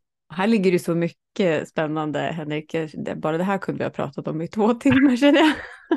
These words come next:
Men jag bara vill ta upp det här med att vi, som du säger, man kanske söker mot någonting spirituellt för att man tycker att vardagen är grå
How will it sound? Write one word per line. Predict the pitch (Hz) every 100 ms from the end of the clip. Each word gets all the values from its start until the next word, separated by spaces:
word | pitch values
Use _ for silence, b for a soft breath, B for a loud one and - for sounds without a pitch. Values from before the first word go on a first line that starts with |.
| - - B B B B _
Men | 208
jag | 208
bara | 190 190
vill | 180 190 190
ta | 208
upp | 202 -
det |
här | 180 180
med | 175 170 165
att | - 156 _ -
vi, | 165 165 156 156 - _ _ _ _ -
som | 175
du | 170
säger, | - 180 156
man | 156
kanske | 156 175 -
söker | 165 - 226 220 214 -
mot | 160 156 143
någonting | 147 143 151 143
spirituellt | - 156 147 - 165 160 147 -
för | -
att | 143
man | 151 143
tycker | 151 -
att | 147
vardagen | 160 170 151 147
är | 151
grå | 147 170 156 -